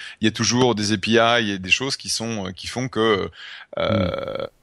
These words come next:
Speaker 1: toutes les cochonneries que tu mets sur Internet, il faut partir du principe que ça risque de se retrouver, euh,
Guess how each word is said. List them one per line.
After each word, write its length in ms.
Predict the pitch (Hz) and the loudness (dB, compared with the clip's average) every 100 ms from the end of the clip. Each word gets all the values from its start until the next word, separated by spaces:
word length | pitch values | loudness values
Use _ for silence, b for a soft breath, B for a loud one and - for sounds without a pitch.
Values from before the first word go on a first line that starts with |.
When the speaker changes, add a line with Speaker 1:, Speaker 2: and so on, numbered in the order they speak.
| - - - | -12 -12 -8
Speaker 1:
toutes 160 | 131 131 | -2 0
les 60 | |
cochonneries 280 | 131 - 123 | 2 4 2
que 60 | - | 4
tu 80 | |
mets 80 | 113 | 2
sur 180 | 107 110 | 4 4
Internet, 460 | 110 110 117 147 127 | 4 4 4 2 0
il 60 | - | -6
faut 100 | 113 | -2
partir 240 | 110 117 | 0 -2
du 60 | 101 | -6
principe 320 | 107 147 147 | -2 -2 0
que 80 | 120 | 0
ça 140 | 107 | 2
risque 340 | 113 127 117 | 4 2 0
de 100 | 101 | -6
se 120 | 107 - | -8 -8
retrouver, 500 | - 110 104 123 117 | -8 -4 0 4 4
euh, 240 | 95 | 2